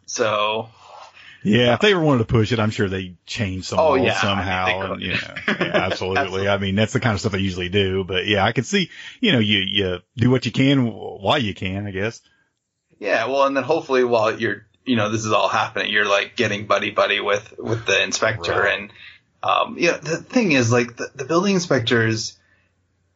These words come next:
Speaker 1: they actually really like tiny houses because they're,
Speaker 2: Mm-hmm.
Speaker 1: they're realistic when it comes to housing in America, especially in c-, cities, because density is growing and we need a way to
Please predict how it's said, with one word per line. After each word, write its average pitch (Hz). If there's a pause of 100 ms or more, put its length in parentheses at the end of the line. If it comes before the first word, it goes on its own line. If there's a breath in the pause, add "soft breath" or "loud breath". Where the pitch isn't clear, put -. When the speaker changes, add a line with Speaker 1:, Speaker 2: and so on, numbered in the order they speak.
(120)
Speaker 1:
they 127
actually 131
really 117
like 104
tiny 143
houses 139
because 117
they're, 120
Speaker 2:
Mm-hmm. -
Speaker 1:
they're 120
realistic 156
when 127
it 113
comes 110
to 104
housing 104
in 101
America, 104
especially 113
in 101
c-, -
cities, - (380 loud breath)
because 110 (200)
density 135
is 127
growing 98 (420 soft breath)
and 117
we 127
need 156
a 175
way 110
to 104